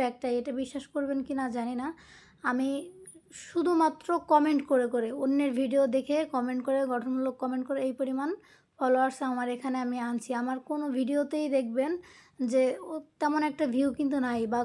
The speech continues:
কোনো ভাইরাল কোনো ভিডিও আমার নাই। তাহলে এত ফলোয়ার্স কোথা থেকে আসে, কীভাবে আসে? শুধুমাত্র অন্যের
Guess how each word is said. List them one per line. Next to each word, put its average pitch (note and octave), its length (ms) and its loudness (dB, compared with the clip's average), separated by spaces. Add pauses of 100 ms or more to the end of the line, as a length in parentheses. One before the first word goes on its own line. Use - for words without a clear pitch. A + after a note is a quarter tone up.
কোনো C4 120 -2 (100)
ভাইরাল B3+ 400 2
কোনো C4+ 120 0 (120)
ভিডিও C4+ 260 2 (240)
আমার A#3+ 180 -2 (120)
নাই। A3 120 -6 (460)
তাহলে C#4+ 260 2 (100)
এত B3+ 80 -4 (120)
ফলোয়ার্স C4 320 2 (120)
কোথা C4+ 260 -2
থেকে A#3+ 180 0 (100)
আসে, B3 240 -4
কীভাবে C#4 380 4 (100)
আসে? B3 200 -10 (440)
শুধুমাত্র C#4+ 460 0 (180)
অন্যের C#4+ 240 2